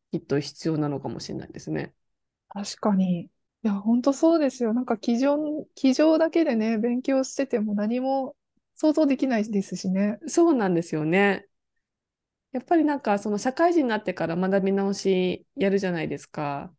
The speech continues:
Speaker 2: うん。
Speaker 1: あ、そう、それで、そう、あの、キャリアコンサルタントの勉強も私すごいそうなんですけど、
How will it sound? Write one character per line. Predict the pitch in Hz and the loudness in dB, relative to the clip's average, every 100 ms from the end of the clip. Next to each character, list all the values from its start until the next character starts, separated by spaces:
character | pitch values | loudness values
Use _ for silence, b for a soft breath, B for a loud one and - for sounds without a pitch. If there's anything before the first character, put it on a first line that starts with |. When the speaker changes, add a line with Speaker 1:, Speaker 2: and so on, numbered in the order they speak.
| _ _ | _ _
Speaker 2:
う | 233 | 2
ん。 | 214 | 2
Speaker 1:
あ、 | 196 | 0
そ | 185 196 | -2 -2
う、 | 165 | -2
そ | 220 | -2
れ | 214 | -2
で、 | 214 208 202 190 - | 0 0 0 -2 -10
そ | - 214 | -8 -4
う、 | 160 | -4
あ | 160 | -4
の、 | 147 139 139 - _ _ | -6 -8 -10 -14 _ _
キ | - | -2
ャ | |
リ | 262 | 0
ア | 285 | 2
コ | 285 | 2
ン | 269 | 0
サ | 269 | 2
ル | 247 | 0
タ | 175 | 0
ン | 160 | -4
ト | 147 | -4
の | 147 | -4
勉 | 151 151 | -4 -2
強 | 147 | -4
も | 147 | -4
私 | 151 156 - | -4 -6 -6
す | 165 | -2
ご | 165 | 2
い | 156 143 - _ _ | 2 0 -6 _ _
そ | - 196 | -6 -2
う | |
な | 170 151 | -2 -2
ん | |
で | 131 | -6
す | 135 | -6
け | - | -4
ど、 | 160 156 147 139 | 0 0 0 -6